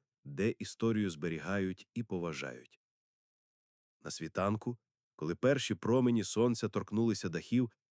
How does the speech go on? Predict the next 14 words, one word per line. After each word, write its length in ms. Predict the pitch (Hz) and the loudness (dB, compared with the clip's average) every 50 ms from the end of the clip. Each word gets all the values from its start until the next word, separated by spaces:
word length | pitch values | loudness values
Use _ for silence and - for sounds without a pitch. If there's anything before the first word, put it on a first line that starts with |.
| _ - | _ -6
він 180 | - 101 101 - | -4 -2 -2 -2
обережно 520 | - 95 85 90 87 98 104 98 92 98 90 | -2 -2 0 0 2 2 2 0 0 -2 -2
загорнув 440 | 87 85 82 90 85 95 104 98 | -2 -2 -2 -2 0 0 0 0
скриньку 500 | - - - - 107 113 110 95 - 98 | -2 -4 -2 0 0 2 0 0 -2 -4
в 80 | 90 - | -6 -4
чисту 380 | - - 110 101 - - 101 92 | -4 -4 -2 -2 -4 -4 -6 -8
тканину 580 | - - 87 87 95 117 143 156 156 156 139 - _ _ _ _ _ _ | -6 -4 -4 0 2 4 4 6 4 2 0 -2 _ _ _ _ _ _
і 140 | - 117 107 | -2 0 2
відніс 540 | 95 98 92 80 92 113 151 175 165 - - | 2 0 0 0 2 2 2 2 2 0 2
її 280 | 127 123 120 123 143 151 | 2 2 4 4 2 2
до 160 | 123 113 101 | 2 2 2
міського 540 | 95 92 - - - - 127 123 127 131 - | 2 2 0 -2 0 2 4 4 4 2 0
історичного 720 | - 113 - - - 87 80 98 98 - - 110 95 95 101 | -2 -6 -6 -6 -4 -2 -2 -2 -2 -2 -4 -2 -2 0 0
музею. 540 | 101 101 98 82 76 73 69 62 60 - | 0 0 0 -2 -2 -4 -4 -6 -8 -12